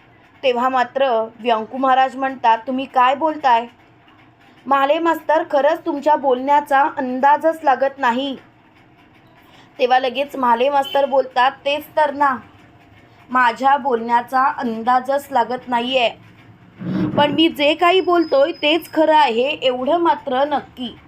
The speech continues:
तेव्हा मात्र व्यंकू महाराज बोलतात, "म्हणजे तुमचं म्हणणं आहे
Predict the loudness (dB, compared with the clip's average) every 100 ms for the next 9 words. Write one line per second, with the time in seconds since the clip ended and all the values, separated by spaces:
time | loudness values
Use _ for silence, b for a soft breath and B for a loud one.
0 | -20 -20 -20 -20 _ _ _ -20 -20 -20
1 | -20 -2 0 2 0 -2 -2 -2 -2 -2
2 | -4 -2 2 2 0 -2 -4 0 2 2
3 | 0 -6 -4 -2 -2 -2 -6 -4 -2 0
4 | 0 -2 0 0 2 0